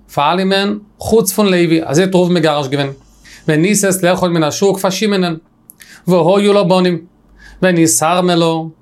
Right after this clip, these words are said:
או נסגרשו. ועמדו ונישאת לו זה שנאסר לו, זי די גאנצע חתונה מיט לוי.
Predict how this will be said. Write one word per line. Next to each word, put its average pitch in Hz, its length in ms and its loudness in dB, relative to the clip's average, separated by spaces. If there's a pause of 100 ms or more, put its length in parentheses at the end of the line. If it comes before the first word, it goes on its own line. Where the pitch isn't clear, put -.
(280)
או 175 120 0
נסגרשו. 156 960 -2 (560)
ועמדו 180 500 2
ונישאת 190 520 0
לו 185 120 2
זה 208 220 2
שנאסר 220 580 0
לו, 185 360 0
זי 160 140 0
די 160 60 2
גאנצע 185 300 -2
חתונה 190 360 -2
מיט 190 200 -2
לוי. 190 400 0